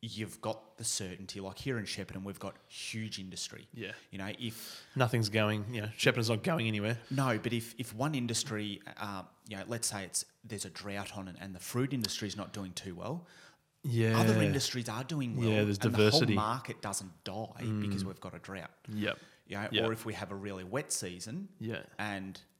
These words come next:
Speaker 1: or, or, sorry, a good season and, and fruit's doing really well and, and things like that, but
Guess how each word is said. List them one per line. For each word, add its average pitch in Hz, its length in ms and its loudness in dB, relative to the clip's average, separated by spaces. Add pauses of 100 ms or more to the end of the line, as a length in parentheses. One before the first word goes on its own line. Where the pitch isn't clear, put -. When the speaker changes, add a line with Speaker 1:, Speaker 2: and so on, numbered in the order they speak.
(500)
Speaker 1:
or, 107 140 -2
or, 107 140 -6
sorry, 101 220 -2
a 95 40 -6
good 127 260 -2
season 104 340 -2
and, 101 180 -4
and 101 140 -8
fruit's 131 320 -2
doing 104 320 -6
really 101 240 -4
well 107 300 -2
and, 98 100 -6
and 98 200 -10
things 113 240 -4
like 104 220 -4
that, - 300 -6
but 110 220 -4